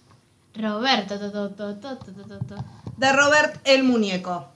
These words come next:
Speaker 2: que es el muñeco más feo que van a ver en sus vidas. Encima ahora está como medio comido por polillas, pero bueno, no me voy a adelantar.
Speaker 1: Ah, bueno.
Speaker 2: ¿Vos viste la foto de Roberto?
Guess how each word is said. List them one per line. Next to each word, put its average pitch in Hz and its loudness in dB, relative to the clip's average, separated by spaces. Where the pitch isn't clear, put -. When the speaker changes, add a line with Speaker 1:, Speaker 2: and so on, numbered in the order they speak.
Speaker 2:
que 302 2
es 311 -2
el 247 4
muñeco 277 4
más 269 -2
feo 320 2
que 240 -2
van 233 -2
a 233 -2
ver 233 -2
en 233 -2
sus 208 -6
vidas. 170 -6
Encima 285 -2
ahora 330 6
está 254 0
como 233 0
medio 233 0
comido 214 0
por 185 -2
polillas, 208 -4
pero 165 -10
bueno, 156 -14
no 170 -14
me 175 -6
voy 170 -8
a 160 -8
adelantar. 170 -8
Speaker 1:
Ah, 233 -8
bueno. 202 -2
Speaker 2:
¿Vos 214 0
viste 254 0
la 202 0
foto 233 -8
de 220 -4
Roberto? 233 -8